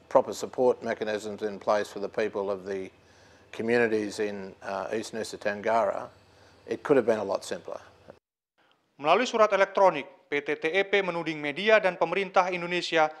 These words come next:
Speaker 2: terus berasumsi ada korelasi antara penurunan rumput laut dan tangkapan ikan di Nusa Tenggara Timur dengan insiden Montara. Klaim P T T E P,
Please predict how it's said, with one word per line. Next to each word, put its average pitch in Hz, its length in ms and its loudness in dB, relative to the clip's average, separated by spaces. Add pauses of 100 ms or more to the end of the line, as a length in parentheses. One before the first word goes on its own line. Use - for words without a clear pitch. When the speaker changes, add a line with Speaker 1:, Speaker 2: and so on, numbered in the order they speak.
(160)
Speaker 2:
terus 143 160 -6
berasumsi 135 800 -2
ada 127 240 -4
korelasi 165 560 2
antara 139 480 0
penurunan 220 480 2
rumput 190 320 -4
laut 175 320 6
dan 151 240 2
tangkapan 147 640 0
ikan 151 240 0
di 139 80 -10
Nusa 135 240 -4
Tenggara 127 320 -4
Timur 160 400 -6 (400)
dengan 127 240 -6
insiden 135 480 -4
Montara. 117 400 -2 (1400)
Klaim 131 320 0
P - 80 -
T 220 160 2
T 214 100 -2
E 196 140 4
P, 196 120 -2